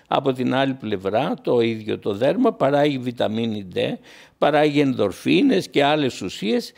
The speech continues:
τις οποίες θα μεταφέρει και θα επηρεάσει το έντερο. Ανάμεσα σε αυτά βρίσκεται το κεντρικό νευρικό, το οποίο με διάφορους διαβιβαστές που θα δούμε παραπέρα,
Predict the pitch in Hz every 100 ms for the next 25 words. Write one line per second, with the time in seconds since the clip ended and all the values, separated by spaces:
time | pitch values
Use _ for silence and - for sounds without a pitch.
0 | - _ - 151 160 139 160 165 143 -
1 | 127 160 185 143 139 107 - 123 147 156
2 | 170 - - _ - - - - 185 160
3 | 160 139 120 113 110 127 139 - - 127
4 | 98 87 92 - 117 139 170 147 - 123
5 | - 107 - - 247 254 - - _ 147
6 | 151 196 - 156 139 135 120 123 127 117
7 | 110 113 156 156 104 98 110 160 165 -
8 | _ - 139 123 143 165 175 120 135 123
9 | 127 147 123 147 117 117 185 185 135 123
10 | 113 110 - 131 123 - 123 113 110 117
11 | 123 107 107 95 92 123 135